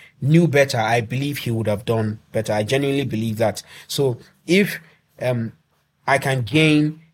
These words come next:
traction here, if I can gain recognition, right, it's not impossible that some politician would say, "Okay, let me hear, um, what you're saying," and perhaps, um, maybe at, at least.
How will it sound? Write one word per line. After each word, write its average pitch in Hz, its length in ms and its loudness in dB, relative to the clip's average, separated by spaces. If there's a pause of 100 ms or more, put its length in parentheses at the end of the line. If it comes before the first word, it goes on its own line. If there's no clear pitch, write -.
(720)
traction 143 540 2
here, 117 340 2 (220)
if 131 140 -2
I 139 80 6
can 143 160 0
gain 165 240 4
recognition, 127 760 0 (280)
right, 120 320 0
it's - 280 -4
not 165 280 2
impossible 113 680 -4 (300)
that 107 240 -2
some 139 400 -2
politician 117 680 -2
would 104 120 -8
say, 113 280 -4
"Okay, 127 240 -4
let 147 140 2
me 202 60 0
hear, 123 440 -4 (360)
um, 110 180 -6
what 117 320 -4
you're 110 100 -4
saying," 110 360 -4 (260)
and 110 220 -6
perhaps, 127 500 0 (400)
um, 110 280 -4 (1120)
maybe 160 420 4
at, 160 200 2
at 156 200 2
least. 170 400 -2